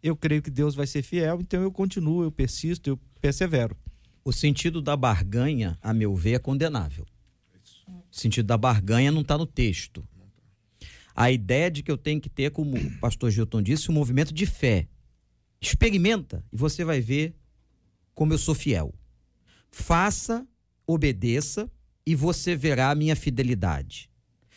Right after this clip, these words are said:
Speaker 2: É nesse sentido que eu vejo o texto.
Speaker 1: Uhum.
Speaker 2: Agora, é usado, e o Gilton colocou bem, e muito usado, a questão de barganha com esse texto. Numa, no, no sentido que Deus tem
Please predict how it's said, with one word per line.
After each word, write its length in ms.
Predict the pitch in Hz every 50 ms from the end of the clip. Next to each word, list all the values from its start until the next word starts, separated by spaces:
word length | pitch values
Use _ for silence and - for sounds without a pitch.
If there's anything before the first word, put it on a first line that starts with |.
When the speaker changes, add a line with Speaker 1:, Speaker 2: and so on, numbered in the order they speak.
| _ _ _
Speaker 2:
É 100 | - -
nesse 300 | 110 120 139 190 214 -
sentido 460 | - - 208 170 - - 196 196 220 -
que 100 | - 247
eu 80 | 208
vejo 260 | 180 196 214 190 202
o 20 | 214
texto. 560 | - - 151 117 98 - - - - - _ -
Speaker 1:
Uhum. 300 | 160 165 139 160 160 180 - - _ _ _ _ _
Speaker 2:
Agora, 500 | - 147 135 131 131 123 107 87 - - - _ _ _ _ _
é 140 | - 120 135
usado, 720 | 147 160 165 123 101 101 127 127 160 202 196 156 120 90 - -
e 140 | - 107 113
o 60 | 110
Gilton 280 | 95 117 127 - 120 110
colocou 360 | - 123 120 104 - 123 110
bem, 380 | 95 92 107 123 151 175 135 - - - _ _ _ _ _ _ _
e 120 | 117 110 104
muito 500 | 104 110 131 165 208 262 294 - - 175
usado, 580 | 135 90 92 107 117 147 165 160 117 98 85 - _ _ _ _ _ _ _ _ _
a 100 | - 127
questão 380 | - 156 156 - - - 165 175
de 120 | 160 175
barganha 540 | 165 170 214 202 170 143 156 190 240 277 -
com 100 | - 135
esse 160 | 113 - 113
texto. 440 | - - 65 - - - _ _ _ _ _ _ _ _ _ _ _ _ _ _ -
Numa, 440 | 120 127 135 139 147 147 143 139 -
no, 180 | 127 131 - - -
no 200 | 95 127 143 139
sentido 380 | - - 147 120 - 175 170 180
que 120 | - 208
Deus 240 | 151 127 175 185 -
tem 200 | - 190 175 165